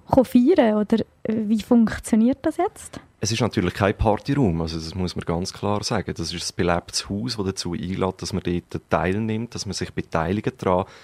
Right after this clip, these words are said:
Speaker 2: Konzerte und Partys, das ist ein kleiner Bestandteil davon. Wir möchten das so öffnen, dass jede Person, die Interesse hat, dort, ähm, ihr Programm kann durchziehen kann.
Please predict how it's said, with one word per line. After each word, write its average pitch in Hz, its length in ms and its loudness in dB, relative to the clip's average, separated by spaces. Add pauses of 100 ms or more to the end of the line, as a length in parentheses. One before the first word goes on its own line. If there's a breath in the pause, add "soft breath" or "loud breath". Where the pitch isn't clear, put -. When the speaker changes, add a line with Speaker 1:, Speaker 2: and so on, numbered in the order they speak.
(260 soft breath)
Speaker 2:
Konzerte - 800 -2
und 85 400 -6
Partys, 87 480 -2
das 123 100 -4
ist - 60 -8
ein 92 80 -2
kleiner 98 340 -2
Bestandteil 90 640 -6
davon. 80 340 -10
Wir 101 120 -2
möchten - 320 -4
das 85 140 -6
so 90 360 -4
öffnen, 90 320 -6
dass - 220 -10
jede 113 280 -6
Person, 95 460 -4
die 92 60 -2
Interesse 87 500 -4
hat, - 160 -8 (460 soft breath)
dort, 85 320 0
ähm, 80 400 -4 (180)
ihr 85 160 -2 (160)
Programm 85 380 -4
kann 80 160 -10
durchziehen 107 500 -6
kann. - 100 -20